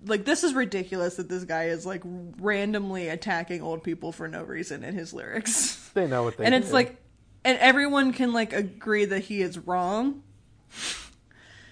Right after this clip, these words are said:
Speaker 1: You know what I mean?
Speaker 2: Mm-hmm.
Speaker 1: And that's why that joke works.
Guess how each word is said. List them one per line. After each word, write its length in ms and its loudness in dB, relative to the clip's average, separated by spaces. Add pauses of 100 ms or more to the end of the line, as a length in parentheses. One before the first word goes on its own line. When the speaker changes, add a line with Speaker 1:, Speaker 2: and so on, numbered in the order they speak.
(140)
Speaker 1:
You 120 6
know 80 10
what 80 10
I 60 8
mean? 300 4
Speaker 2:
Mm-hmm. 340 0 (680)
Speaker 1:
And 140 6
that's 220 8
why 160 6
that 340 4
joke 300 0
works. 720 -6